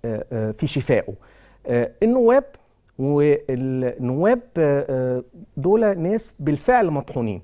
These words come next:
النايب في أي تخصص من التخصصات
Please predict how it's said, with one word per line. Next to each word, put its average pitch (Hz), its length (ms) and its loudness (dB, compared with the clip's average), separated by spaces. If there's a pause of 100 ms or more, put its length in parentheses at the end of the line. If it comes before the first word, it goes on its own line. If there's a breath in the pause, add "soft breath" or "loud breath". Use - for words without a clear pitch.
(600 soft breath)
النايب 147 1040 0
في 151 440 -4
أي 254 160 2
تخصص 226 480 -2
من 165 60 -2
التخصصات 156 760 -2